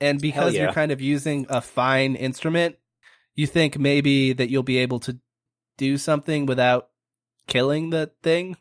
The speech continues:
Speaker 1: <laughs> like
Speaker 2: I mean,
Speaker 1: a
Speaker 2: that's,
Speaker 1: hammer might.
Speaker 2: I'm not trying to kill them. I don't want, I'm trying to not do that.
Speaker 1: Oh, of course. I'm just saying that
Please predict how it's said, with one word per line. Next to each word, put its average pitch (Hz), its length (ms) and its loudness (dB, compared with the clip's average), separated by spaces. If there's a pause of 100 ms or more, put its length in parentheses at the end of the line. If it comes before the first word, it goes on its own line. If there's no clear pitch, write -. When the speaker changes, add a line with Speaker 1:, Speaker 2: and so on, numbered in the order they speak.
(160)
Speaker 1:
<laughs> - 300 -6
like 160 120 2
Speaker 2:
I - 20 0
mean, 156 160 2
Speaker 1:
a - 20 0
Speaker 2:
that's, 156 140 0
Speaker 1:
hammer 180 100 -2
might. 196 200 0
Speaker 2:
I'm 151 100 2
not 226 180 0
trying 180 420 0
to 127 80 0
kill 113 220 0
them. 110 180 0
I 120 100 2
don't 147 180 0
want, 131 180 0
I'm 123 80 0
trying 156 340 0
to 117 100 0
not 120 360 -2
do 104 200 -4
that. 98 260 0 (500)
Speaker 1:
Oh, 214 140 2
of 170 120 -2
course. 165 320 0
I'm 147 120 -2
just 165 180 -4
saying 151 300 2
that 123 200 -2